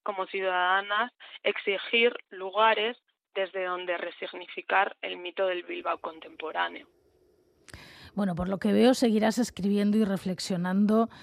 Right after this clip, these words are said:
Speaker 2: sobre lo artístico, sobre la relación entre el arte y la política, ¿no?
Speaker 1: Sí, esa es la idea.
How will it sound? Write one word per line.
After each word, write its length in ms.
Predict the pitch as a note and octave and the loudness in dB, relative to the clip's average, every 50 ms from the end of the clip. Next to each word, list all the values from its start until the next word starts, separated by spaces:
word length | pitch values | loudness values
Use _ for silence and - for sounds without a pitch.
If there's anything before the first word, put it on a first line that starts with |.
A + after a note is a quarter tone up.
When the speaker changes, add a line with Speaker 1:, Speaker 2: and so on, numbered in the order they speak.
| - - - - - | -20 -20 -20 -20 -16
Speaker 2:
sobre 540 | - - - G#3+ F#3+ F#3+ F#3 F#3 F3+ F3 E3+ | -6 -2 0 0 2 2 2 2 0 0 0
lo 160 | F3 F3 F3 | 0 0 0
artístico, 840 | E3+ E3 - - A3 G#3+ - - - B3 - - B3+ C4+ D4+ E4+ F4 | 0 -2 2 2 2 2 2 0 -4 -4 2 6 6 6 6 4 2
sobre 460 | - - F#3 E3+ E3 E3+ E3+ E3 E3 E3 | -2 -2 -4 -2 -2 -2 -2 -4 -4 -6
la 180 | E3 E3 E3 | -6 -6 -6
relación 440 | E3 F3 E3+ E3 E3 - - G3 G#3+ | -6 -6 -6 -8 -6 -2 2 2 4
entre 240 | A#3+ A#3+ A3 A3 G3+ | 4 4 4 2 0
el 100 | F3+ F#3 | 2 2
arte 260 | G3 G#3 G#3+ - B3+ | 2 2 4 4 4
y 60 | A#3+ | 4
la 120 | A#3 G3 D3 | 4 2 0
política, 560 | - - D3 C#3+ C#3 C3 - D3+ - D3 C3+ | -2 -4 -6 -6 -6 -8 -8 -10 -12 -12 -8
¿no? 240 | C3+ C#3+ F#3+ A#3+ - - _ _ _ _ _ _ _ _ _ _ _ _ - - - - _ _ _ _ _ | -4 -2 -2 -2 -2 -6 _ _ _ _ _ _ _ _ _ _ _ _ -20 -20 -20 -20 _ _ _ _ _
Speaker 1:
Sí, 260 | - G#3 F#3 E3+ E3 - - | -4 -2 -2 -2 -8 -10 -6
esa 480 | - F#3 G3 - - F#3 F3+ F#3 F3+ F3+ | -6 -6 -4 0 2 2 4 4 4 2
es 160 | F3 F3 - | 0 -2 -2
la 180 | F#3+ F3+ F3 F#3 | -4 -2 0 -2
idea. 480 | F#3 F#3 F#3 F#3 F3+ F3 F3 F3 - | 0 0 0 0 2 0 -2 -2 -6